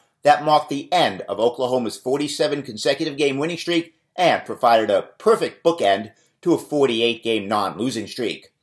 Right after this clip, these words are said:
And then there was Kansas twenty-three, Oklahoma three, November eighth, nineteen seventy-five. It can be argued that in the annals of college football history, no score defied imagination more than this one, Kansas twenty-three, Oklahoma three.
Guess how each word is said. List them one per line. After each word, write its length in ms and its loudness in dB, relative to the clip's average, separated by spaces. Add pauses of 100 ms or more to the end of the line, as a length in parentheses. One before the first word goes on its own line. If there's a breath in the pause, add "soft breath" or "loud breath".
(540 soft breath)
And 180 0
then 160 6
there 140 6
was 240 6
Kansas 420 -4
twenty-three, 760 -4
Oklahoma 520 0
three, 340 -6
November 500 0
eighth, 240 -4
nineteen 340 -8
seventy-five. 800 2 (500)
It 140 0
can 240 0
be 140 2
argued 420 4
that 160 6
in 100 0
the 120 -6
annals 360 -2
of 100 -10
college 300 2
football 320 -2
history, 500 0 (240 soft breath)
no 160 4
score 320 0
defied 440 2
imagination 720 0
more 180 4
than 160 -2
this 200 0
one, 360 -4
Kansas 320 -6
twenty-three, 720 -4
Oklahoma 480 -4
three. 420 -4